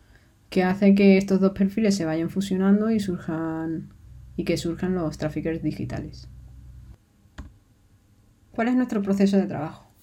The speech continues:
¿Cómo creamos una campaña? Pues básicamente lo podemos dividir en cuatro grandes fases. Una primera fase, a que llamamos research.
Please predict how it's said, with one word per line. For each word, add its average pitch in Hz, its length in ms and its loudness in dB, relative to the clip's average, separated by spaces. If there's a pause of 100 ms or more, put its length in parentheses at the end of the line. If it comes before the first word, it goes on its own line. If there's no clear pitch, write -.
(200)
¿Cómo 185 300 -4
creamos 185 1040 2
una 175 220 -2
campaña? 160 500 -8 (1160)
Pues 202 340 10
básicamente 254 520 2
lo 254 100 -4
podemos 202 280 4
dividir 196 380 4
en 165 520 -2
cuatro 175 280 -6
grandes 170 300 -6
fases. - 480 -14 (1600)
Una 190 240 0
primera 185 300 0
fase, 285 380 -2 (280)
a 180 120 -12
que 165 160 -8
llamamos 165 380 -8
research. 226 520 -6